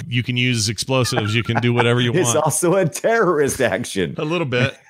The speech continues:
Speaker 2: Uh,
Speaker 1: <laughs>
Speaker 2: but it's always to that end of, like, you know, somebody's contracting you. You're doing it for the, for the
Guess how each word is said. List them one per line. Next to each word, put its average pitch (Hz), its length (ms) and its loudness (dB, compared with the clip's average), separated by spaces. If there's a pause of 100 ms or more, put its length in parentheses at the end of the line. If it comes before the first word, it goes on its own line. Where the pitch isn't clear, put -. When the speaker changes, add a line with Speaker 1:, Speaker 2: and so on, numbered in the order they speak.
Speaker 2:
Uh, 120 300 2 (280)
Speaker 1:
<laughs> - 280 -8
Speaker 2:
but 139 160 0
it's 139 160 0
always 160 600 2
to 139 120 -2
that 123 220 2
end 123 200 2
of, 101 100 -2
like, 98 380 -2 (300)
you 113 80 -4
know, 85 200 -4 (140)
somebody's 135 380 0
contracting 101 680 0
you. 101 120 -8
You're 104 220 -4
doing 104 240 0
it 98 120 -2
for 104 120 -2
the, 95 280 0
for 101 80 2
the 104 60 6